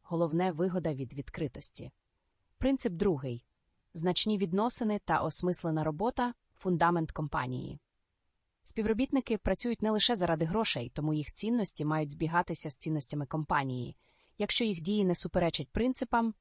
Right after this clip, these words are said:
вони можуть робити те, що хочуть. Принцип третій. Робити помилки припустимо, не вчитися на них неприпустимо.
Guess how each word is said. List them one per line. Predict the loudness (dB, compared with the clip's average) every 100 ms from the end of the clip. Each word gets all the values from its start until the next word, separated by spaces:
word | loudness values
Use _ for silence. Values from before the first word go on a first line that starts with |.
| _ -4
вони | 2 4
можуть | 4 2 -2
робити | -4 -2 -2 -4
те, | -6 -6
що | -4 -8
хочуть. | -6 -8 -8 -12 -16 -20 _ _ _
Принцип | 2 2 0 0
третій. | 4 4 2 -8 -12 _ _ _ _ _ _ _ _ _ -4
Робити | 0 2 2
помилки | 0 2 2 2 -2
припустимо, | -2 -4 -2 -4 -2 -4 -4 -6 -2
не | -2
вчитися | 0 -2 0 -4 -2
на | -2
них | 0 -2 -4
неприпустимо. | -4 -4 -4 -6 -6 -6 -6